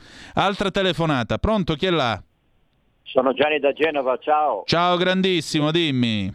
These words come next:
Speaker 2: Un saluto anche a Marco e a tutta la comunità e la famiglia di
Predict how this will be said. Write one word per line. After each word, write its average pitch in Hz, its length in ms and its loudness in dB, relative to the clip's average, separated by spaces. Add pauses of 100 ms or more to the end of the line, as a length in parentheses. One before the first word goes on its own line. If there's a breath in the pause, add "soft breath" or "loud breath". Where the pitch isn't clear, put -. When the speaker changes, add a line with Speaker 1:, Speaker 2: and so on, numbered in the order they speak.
Speaker 2:
Un 180 300 -2
saluto 165 640 0
anche 147 400 0
a 143 40 2
Marco 165 680 0
e 127 120 0
a 123 120 0
tutta 143 320 -2
la 135 100 0
comunità 127 760 -2 (540)
e 120 100 2
la 131 140 0
famiglia 131 500 0
di 117 720 0